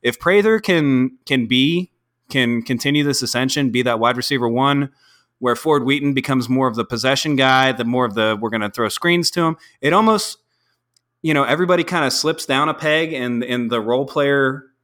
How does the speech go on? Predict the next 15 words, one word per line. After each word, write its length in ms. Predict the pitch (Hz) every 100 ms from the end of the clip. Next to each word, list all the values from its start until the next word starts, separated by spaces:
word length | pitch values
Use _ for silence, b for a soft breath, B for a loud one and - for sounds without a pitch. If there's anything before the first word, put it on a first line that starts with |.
| _
uh, 360 | 117 107 104 104
totem 340 | - 147 160
pole, 440 | 180 196 196 226 _ _ -
and 140 | 135
it 40 | 135
makes 220 | 160 -
a 80 | 127
whole 180 | 156
lot 180 | 170 151
more 180 | 139 127
sense. 460 | - 117 92 - - -
So 380 | 131 113 101 B B B
if 120 | 123
Prather 240 | - 190 190
can, 300 | 175 143